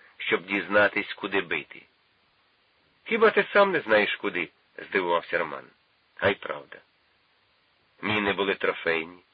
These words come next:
міни були їхні. «Огонь!» — скомандував сам собі Денис. Перша міна посунулася в ствол. Замить вона уже зашурхотіла в повітрі, віддаляючись.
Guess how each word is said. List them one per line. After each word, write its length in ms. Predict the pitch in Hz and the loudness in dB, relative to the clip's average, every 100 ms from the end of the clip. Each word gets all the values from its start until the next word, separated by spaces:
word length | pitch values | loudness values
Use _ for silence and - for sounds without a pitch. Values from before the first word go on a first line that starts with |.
| _ _ _ _ _ _ _ - | _ _ _ _ _ _ _ -6
міни 380 | 117 175 180 | 0 0 0
були 340 | 175 117 120 131 | 0 0 0 0
їхні. 580 | 95 82 73 - 67 - _ _ _ _ _ _ _ _ _ _ _ _ _ _ | -2 -8 -10 -14 -20 -20 _ _ _ _ _ _ _ _ _ _ _ _ _ _
«Огонь!» — 540 | 110 117 196 220 208 120 _ _ _ _ - | 2 4 4 0 -4 -18 _ _ _ _ -20
скомандував 640 | - 98 92 90 92 92 - | -4 0 2 2 2 0 0
сам 180 | 90 85 | -2 -2
собі 220 | - 87 | -6 -6
Денис. 280 | 85 73 73 - _ _ _ _ _ _ _ _ _ _ _ | -8 -10 -16 -20 _ _ _ _ _ _ _ _ _ _ _
Перша 380 | 95 95 - 92 | 2 4 4 -2
міна 360 | 92 95 95 92 | 0 -2 0 -2
посунулася 800 | - 92 - 95 90 87 - 87 | -2 -6 -4 -2 0 -2 -2 -4
в 80 | |
ствол. 460 | - - 76 69 65 _ _ _ _ _ _ _ _ _ - | -6 -14 -14 -14 -16 _ _ _ _ _ _ _ _ _ -12
Замить 500 | 82 117 139 139 - | 2 4 6 2 4
вона 280 | 123 127 | 4 6
уже 280 | 131 117 120 | 6 6 2
зашурхотіла 880 | 113 120 - 123 - 110 - 120 113 | 4 2 4 0 2 2 2 2 2
в 80 | 107 | 2
повітрі, 720 | - 104 101 120 - 113 113 _ _ _ - | 2 2 2 -2 -4 -6 -6 _ _ _ -12
віддаляючись. 1200 | 76 90 82 85 87 85 76 67 - - - - | -6 -6 -2 2 4 4 2 -2 -12 -16 -16 -20